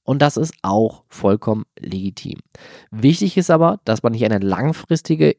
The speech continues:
Etablierung und die Pflege dieser Fehlerkultur als Priorität dann sieht. Dass man kontinuierlich schult und immer wieder seine Prozesse, seine Fehlerkultur anpasst, dass man aber auch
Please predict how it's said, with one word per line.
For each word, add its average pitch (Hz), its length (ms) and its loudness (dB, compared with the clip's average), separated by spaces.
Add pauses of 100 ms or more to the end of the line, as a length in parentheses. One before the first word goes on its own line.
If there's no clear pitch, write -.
Etablierung 127 800 2
und 113 160 -2
die 107 100 -4
Pflege 127 440 2
dieser 98 260 -2
Fehlerkultur 107 880 0 (1120)
als 110 320 -2
Priorität 123 920 2
dann 110 240 -2
sieht. 107 400 -4 (160)
Dass 95 160 -10
man 92 140 -8 (100)
kontinuierlich 170 800 0
schult 143 460 0
und 110 280 -8
immer 160 260 2
wieder 139 380 2
seine 117 440 0 (420)
Prozesse, 143 640 -2
seine 117 300 0
Fehlerkultur 135 680 -2
anpasst, 151 580 -2 (320)
dass 123 160 -2
man 127 180 2
aber 123 160 2
auch 123 260 2